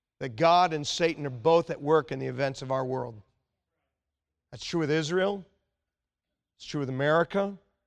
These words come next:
It's true with China, Iran, Russia. A-, any place you want to name that you are worried about. God has a plan,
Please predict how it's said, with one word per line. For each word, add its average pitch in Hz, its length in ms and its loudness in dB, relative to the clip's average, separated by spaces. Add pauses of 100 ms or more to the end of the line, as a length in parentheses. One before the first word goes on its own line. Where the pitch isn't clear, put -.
(400)
It's - 80 -18
true 156 100 -4
with 127 100 -8
China, 165 500 0 (240)
Iran, 151 600 -2 (520)
Russia. 180 520 0 (1200)
A-, 160 180 -2
any 196 320 0
place 175 520 0
you 165 80 -4
want 180 160 -2
to 185 40 -2
name 156 360 -2
that 151 160 -4
you 165 500 0 (560)
are 156 80 -2
worried 151 240 2
about. 117 320 -6 (3500)
God 151 180 2
has 151 180 -2
a 180 40 -4
plan, 143 420 -4